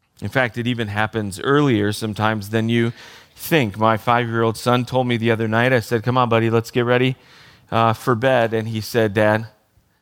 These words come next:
I got this." Okay.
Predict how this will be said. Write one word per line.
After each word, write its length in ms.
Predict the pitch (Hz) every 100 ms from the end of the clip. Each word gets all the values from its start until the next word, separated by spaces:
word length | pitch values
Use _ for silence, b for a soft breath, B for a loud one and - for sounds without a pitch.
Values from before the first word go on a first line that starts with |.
| _ _ _ _
I 100 | 95
got 260 | 92 85 -
this." 340 | 76 - - _ _ _ _ _ _ _ _ _ _ _ _ _ _ _ _ _ _ _ _ _ _ _
Okay. 400 | - 95 135 160